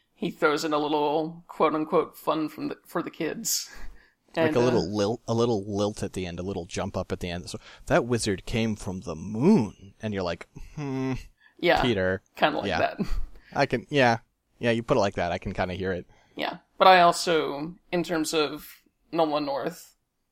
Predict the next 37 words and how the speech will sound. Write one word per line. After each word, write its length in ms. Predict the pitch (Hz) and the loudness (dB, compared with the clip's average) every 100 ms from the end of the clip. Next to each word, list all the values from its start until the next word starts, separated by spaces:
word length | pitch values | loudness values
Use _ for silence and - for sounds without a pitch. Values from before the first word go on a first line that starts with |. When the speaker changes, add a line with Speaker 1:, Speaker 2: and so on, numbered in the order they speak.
| _ _ _ _ - | _ _ _ _ 0
Speaker 1:
I 20 | |
don't 140 | 160 156 | 2 4
feel 140 | 180 | 6
like 140 | 165 | 6
they're 140 | 165 156 | 6 0
doing 360 | 156 147 147 | 2 2 0
much 200 | 151 151 - | -2 -2 -4
interesting 600 | 165 156 151 156 156 151 | -6 -6 -6 -4 -2 -2
with 140 | 156 | -2
that 220 | 151 156 | 0 0
specific 500 | - - 156 151 160 | 0 -6 -6 -6 -8
direction 420 | - 147 127 - - | -4 -4 -4 -8 -8
either. 480 | 120 - - 180 - - | -8 -8 -12 -12 -14 0
Like, 240 | 170 165 | 0 2
the 60 | 175 | 2
most 280 | 165 165 | 2 2
interesting 480 | 185 165 - - 170 | -2 -6 -6 -2 -2
he 140 | 170 160 | 0 0
got 340 | 151 147 139 | 2 2 2
was 340 | 175 156 - - | -2 -4 -8 -2
near 160 | 170 | -2
the 120 | 156 156 | -2 -2
very 240 | 151 156 | 0 0
beginning 520 | 156 156 151 156 156 | -2 0 0 0 0
where 480 | 147 147 147 165 - _ _ _ _ _ _ _ _ | 0 0 0 -2 -8 _ _ _ _ _ _ _ _
he 160 | 190 | -2
was 240 | 156 156 - | 0 0 0
scared. 520 | - - 160 165 160 - | -2 4 4 4 0 -2
In 100 | 196 | 2
Destiny 380 | 170 170 - 165 | 4 2 2 -2
two, 480 | 151 165 160 160 165 _ _ _ _ | 0 0 0 -2 -6 _ _ _ _
he's 240 | 180 156 | -2 0
scared 340 | - - 165 156 | 0 2 4 4
out 120 | 147 | 2
of 80 | 156 | 2
his 140 | 156 | -2
mind 420 | 156 151 151 147 | 4 6 6 2